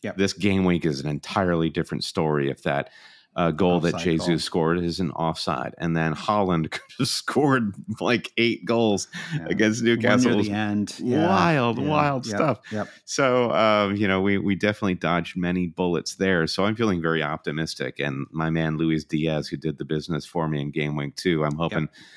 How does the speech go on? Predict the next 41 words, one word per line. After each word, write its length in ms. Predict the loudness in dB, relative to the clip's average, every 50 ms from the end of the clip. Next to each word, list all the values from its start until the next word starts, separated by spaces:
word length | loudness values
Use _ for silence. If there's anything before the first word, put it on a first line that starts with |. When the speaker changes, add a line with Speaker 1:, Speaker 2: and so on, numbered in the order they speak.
| -20 _ _ -4
Speaker 2:
for 220 | 0 0 2 2
more 420 | 2 2 4 4 4 4 4 4
magic 640 | 2 2 0 2 2 0 0 0 -2 -4 -4 -4 -6 -4
dust 480 | -2 -2 0 -2 -4 -6 -8 -12 -14 -14 _ _ _ _ _ _ _ _ _ -4
there. 440 | 2 4 4 6 6 4 4 4 2
But, 360 | 2 2 2 2 2 2 2
uh, 240 | 2 2 2 0 0 0
I, 260 | 2 2 2 2 2 0 0
I 80 | 0 0
think 260 | 2 2 0 2 2
we're 100 | 2 2
gonna 240 | 2 2 2 0 0
get 420 | -2 -2 -2 0 0 -2 -4 -8 -8
to 180 | -4 -2 -2
this 420 | 0 0 0 0 0 -2 -4 -8 -8 -6
a 60 | -6
little 300 | -4 -2 -2 -2 -2 -2
bit 360 | -2 0 0 0 0 0 -2 _ -4
later 340 | -2 0 0 0 0 2 2
on. 380 | 2 2 2 2 2 0 -2 -4 _ _ _ _ _ _ _ _ _ -4
There's 180 | -2 -2 0 2
a 60 | 2
lot, 260 | 2 2 2 2 2
there 160 | 2 4 4 4
will 140 | 2 2
be 160 | 2 2 2 4
a 80 | 4
lot 240 | 4 4 4 4 4
of 80 | 2 2
anxiety 680 | 2 0 0 -2 0 0 0 2 0 0 0 -2 -2
with 180 | -2 -4 -6 -6
a 40 | -6
game 280 | -4 -4 -2 -2 -2
week 220 | -2 -4 -4 -6 -8
like 220 | -8 -8 -8 -8
this, 260 | -8 -8 -8 -8 -6
where 120 | -4 -4 -4
I 80 | -4
feel 180 | -4 -4 -4 -4
like 260 | -4 -4 -6 -10 _
people, 540 | -14 -12 -12 -10 -6 -4 -4 -4 -4 -6